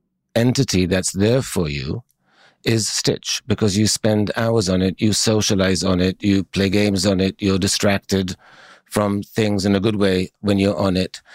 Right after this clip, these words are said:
And that was a real bridge for you, because your son's in the home, but you're not supporting one another, at least not at that point.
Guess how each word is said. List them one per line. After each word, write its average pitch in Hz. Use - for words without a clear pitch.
And 110
that 139
was 131
a 127
real 127
bridge 101
for -
you, 85
because 98
your 101
son's 113
in 104
the 101
home, 107
but 95
you're 101
not 101
supporting 101
one 95
another, 95
at 87
least 92
not 90
at 90
that 85
point. 95